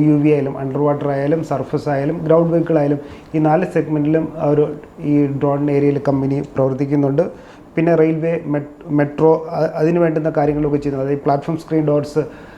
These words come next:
ഏഹ്, നിർമ്മിക്കുന്നുണ്ട്. അതേപോലെ തന്നെ മിഷൻ ക്രിട്ടിക്കൽ കൺട്രോൾ സിസ്റ്റംസ് ഒക്കെ ഇവർ നൽകുന്നുണ്ട്. അപ്പം അങ്ങനെ നോക്കുമ്പോൾ കമ്പനിയുടെ ഒരു, ഒരു, ഒരു പ്രവർത്തന മികവ്, പ്രോഡക്റ്റ് സൈഡ് വളരെ സ്ട്രോങ് ആണ്. ഇനി നമുക്കിതിൽ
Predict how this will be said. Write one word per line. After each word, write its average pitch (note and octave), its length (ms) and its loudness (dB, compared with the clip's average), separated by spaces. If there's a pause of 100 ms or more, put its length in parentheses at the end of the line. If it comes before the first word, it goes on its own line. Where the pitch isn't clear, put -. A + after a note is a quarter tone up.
(280)
ഏഹ്, C#3+ 300 0 (300)
നിർമ്മിക്കുന്നുണ്ട്. C#3+ 640 2
അതേപോലെ C#3+ 260 4
തന്നെ C#3+ 200 2
മിഷൻ D#3 240 -4
ക്രിട്ടിക്കൽ C#3+ 340 -6
കൺട്രോൾ C#3+ 200 -4 (100)
സിസ്റ്റംസ് C#3 360 -12
ഒക്കെ C3 140 -8
ഇവർ C#3+ 80 -4 (180)
നൽകുന്നുണ്ട്. E3 420 2 (420)
അപ്പം E3 120 0
അങ്ങനെ F#3+ 220 2
നോക്കുമ്പോൾ F#3 320 0
കമ്പനിയുടെ F3 380 -2
ഒരു, F3 60 -6 (440)
ഒരു, E3+ 120 -2 (520)
ഒരു E3 160 -4
പ്രവർത്തന D#3 420 0
മികവ്, D#3+ 380 0
പ്രോഡക്റ്റ് D3+ 280 0
സൈഡ് D#3 200 0
വളരെ D3 220 0 (180)
സ്ട്രോങ് C#3+ 380 0
ആണ്. D3 120 0 (540)
ഇനി F3 200 0
നമുക്കിതിൽ F#3 320 0